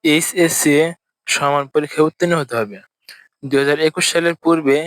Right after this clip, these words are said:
এসএসসি সমান পরীক্ষায় উত্তীর্ণ শিক্ষার্থীরা আবেদনের যোগ্য বলে বিবেচিত হবে না। এর মানে হচ্ছে যারা দুই হাজার বাইশ সালে ইন্টারমিডিয়েট পরীক্ষা দিয়েছে তারা আবেদন করতে পারবেন না, এবং যারা দুই হাজার বিশ সালে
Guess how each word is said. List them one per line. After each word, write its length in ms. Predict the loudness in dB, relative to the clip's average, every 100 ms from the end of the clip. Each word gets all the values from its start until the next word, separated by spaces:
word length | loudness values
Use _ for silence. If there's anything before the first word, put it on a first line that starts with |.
| 0
এসএসসি 440 | 0 0 -4 -2 -4
সমান 320 | -2 -2 -2
পরীক্ষায় 480 | 0 -2 -2 -4 -4 -6 -20 _ -4
উত্তীর্ণ 340 | -2 -2 -2 -2
শিক্ষার্থীরা 560 | -4 -4 -4 0 0 2
আবেদনের 420 | 0 -2 -2 -2
যোগ্য 180 | -2 0
বলে 160 | 0 0
বিবেচিত 400 | -6 -10 -10 -8
হবে 260 | -6 -6 -8
না। 140 | -10 -16 -14 -16 -16 _ -2
এর 120 | -2
মানে 200 | 0 -2
হচ্ছে 260 | -4 -2 -2 -4 -8 _ -16 -16 _ _ -18 -10
যারা 260 | -2 0 0
দুই 140 | 0 0
হাজার 240 | 0 0 -2
বাইশ 280 | -2 -2 -2
সালে 280 | -2 -2 -2 -4 _ _ -16 -8
ইন্টারমিডিয়েট 500 | -4 -2 -2 -4 -2
পরীক্ষা 300 | 0 0 -2
দিয়েছে 360 | -2 -2 0 -2 -2 -6 _ _ -4
তারা 220 | -2 0 0 -2 -4 -6
আবেদন 340 | -4 -2 -4
করতে 220 | -4 -4
পারবেন 320 | -2 -2 -2 -2
না, 140 | -2 0
এবং 200 | 0 0 -2
যারা 200 | -2 -2 -2
দুই 160 | 0
হাজার 200 | 2 0 -4 _ _ _
বিশ 220 | -4 -2 -2
সালে 300 | -2 0